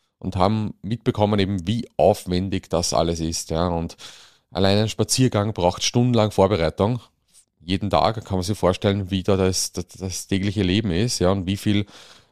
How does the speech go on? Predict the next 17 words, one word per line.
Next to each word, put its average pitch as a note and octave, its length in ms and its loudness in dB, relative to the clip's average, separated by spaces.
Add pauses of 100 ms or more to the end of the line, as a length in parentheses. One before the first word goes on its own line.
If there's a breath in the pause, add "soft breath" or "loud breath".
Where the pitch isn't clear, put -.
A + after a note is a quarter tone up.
(480 loud breath)
Aufopferung A2+ 680 2
ist G2+ 160 0
das G2+ 140 -2
falsche G#2 720 2
Wort, G#2+ 440 0
ja, F#2 160 4
aber F2+ 320 4
Hingabe, F#2+ 840 2 (440 soft breath)
ähm, G2+ 200 0
es - 140 0
erfordert G2+ 520 2
und G2 160 -2
wie B2 120 0
viel, A2 520 2
ähm, F2+ 360 -2
Entscheidung, G#2+ 800 2 (380 soft breath)
ähm, G2+ 420 -2